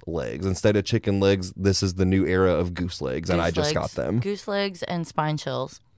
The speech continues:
Speaker 1: So, since his sentencing, Daniel has tried appealing his sentence a few times. All attempts have been unsuccessful, though. And another wild-ass thing that happened that I'll throw in,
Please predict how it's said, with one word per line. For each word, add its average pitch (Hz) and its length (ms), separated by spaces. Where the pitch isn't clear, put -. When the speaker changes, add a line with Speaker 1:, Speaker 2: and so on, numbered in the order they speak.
Speaker 1:
So, 107 480
since 120 380
his 113 200
sentencing, 110 640
Daniel 104 400
has 101 220
tried 95 340
appealing 98 520
his 95 180
sentence 95 340
a 87 80
few 98 220
times. 85 480
All 90 240
attempts 92 320
have 92 180
been 92 160
unsuccessful, 90 680
though. 87 280
And 104 180
another 123 340
wild-ass 110 640
thing 104 220
that 113 180
happened 110 400
that 107 80
I'll 107 120
throw 110 300
in, 117 240